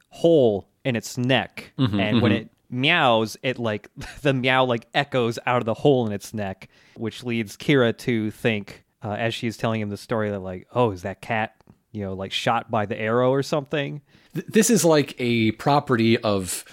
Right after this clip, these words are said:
Speaker 2: the main bow and arrow that I don't think the other bow and <laughs> arrow that started the season had. Like, between Jank and
Speaker 1: Yeah.
Speaker 2: Boy and this cat, that's, it, eh, it, it's a recurring
Speaker 1: Yeah.
Speaker 2: thing.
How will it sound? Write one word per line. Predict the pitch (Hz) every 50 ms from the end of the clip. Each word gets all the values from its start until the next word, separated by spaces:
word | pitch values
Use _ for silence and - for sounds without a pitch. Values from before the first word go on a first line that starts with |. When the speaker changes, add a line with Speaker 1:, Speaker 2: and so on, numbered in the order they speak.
| - - _ _ _ -
Speaker 2:
the | 120 113
main | 107 107 120 151 196 214 214 175 123 98
bow | 98 110 101 90 85 82 80 85 - _ _ _ _ -
and | 123 120 123 120
arrow | 107 104 101 98 95 90 87 87
that | 87 - 113 113
I | 120
don't | 131 147 165 156
think | - 156 131 120
the | - 143 - -
other | - 135 156 143 143 131 117
bow | 107 117 110 107 110
and | 107 107
<laughs> | 107 107 - -
arrow | 139 117
that | 104 104 98
started | - - 135 135 139 135 127 110
the | 107
season | - - 113 110 101 107 95
had. | 85 127 135 127 104 90 87 87 - - - - - - - -
Like, | 127 113 110 - 107
between | 117 135 - 214 214 208 160
Jank | 117 - 160 196
and | 220 147
Speaker 1:
Yeah. | 127 123 113
Speaker 2:
Boy | 143 151 147 139
and | 127 120
this | 120 117 -
cat, | - - - 151 135 110 95 - - -
that's, | 127 131 - - - - - _ _ -
it, | 156 180 214
eh, | - 277 311 359 370 370 349 - - 359 330 202 196 - 139 165 180 - _ _ _ -
it, | 208 214 - - -
it's | 196 156 -
a | 202
recurring | 170 170 147 - - 190 180 165 156 139
Speaker 1:
Yeah. | - 147 113
Speaker 2:
thing. | 143 185 123 98 92 - 170